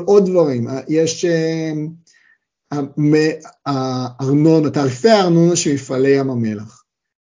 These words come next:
אנחנו עשינו בזמנו איזושהי עבודה ל-, במסגרת הוועדה הגיאוגרפית לחלוקת הכנסות ים המלח,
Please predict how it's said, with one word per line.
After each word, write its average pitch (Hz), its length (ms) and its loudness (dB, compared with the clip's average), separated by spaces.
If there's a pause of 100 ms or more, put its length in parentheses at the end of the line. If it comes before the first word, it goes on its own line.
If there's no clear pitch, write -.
(280)
אנחנו 139 340 -4
עשינו 165 300 -2
בזמנו 143 360 -2
איזושהי 151 340 -4
עבודה 131 460 2
ל-, 123 480 2
במסגרת 127 600 -2
הוועדה 135 840 -2 (140)
הגיאוגרפית 127 680 -2
לחלוקת 131 400 -4
הכנסות 123 380 -8
ים 135 80 -2
המלח, 117 380 -4